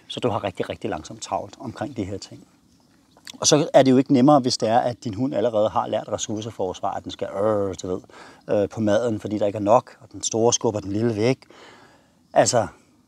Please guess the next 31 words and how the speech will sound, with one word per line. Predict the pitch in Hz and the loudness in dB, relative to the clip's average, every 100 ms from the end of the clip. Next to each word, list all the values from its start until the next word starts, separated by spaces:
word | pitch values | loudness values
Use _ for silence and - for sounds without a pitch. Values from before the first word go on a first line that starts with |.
| _ | _
den | 117 | 0
ene | 123 139 | 4 6
mobber | 120 117 | 6 4
den | 117 110 | 2 0
anden, | 113 151 | 2 4
ikke? | 170 180 135 | 4 2 -4
Og | 123 | 0
det | |
er | 127 | 0
lige | 165 | 0
galt. | 185 151 196 156 - - | 2 2 2 -6 -6 0
Både | 170 | 2
mobberen | 143 135 175 139 | 6 6 6 2
og | 131 | 0
den, | 131 143 | -4 -4
der | |
bliver | 120 175 | -4 -4
mobbet, | 117 104 107 | -2 -4 -4
det | 127 | -2
er | |
lige | 151 | 0
galt. | 214 214 220 139 _ - - _ _ | 0 -2 -4 -8 _ -20 -20 _ _
Øh, | 175 131 120 117 107 107 107 - _ _ | -2 0 0 -2 -6 -8 -12 -20 _ _
det | 165 | 0
er | |
vigtigt, | 160 214 151 - - | 2 0 -6 -14 -6
at | 123 - | -6 0
det | 117 | 2
er, | 131 | 4
at, | 147 113 - | 2 -4 -4
at | 110 | -10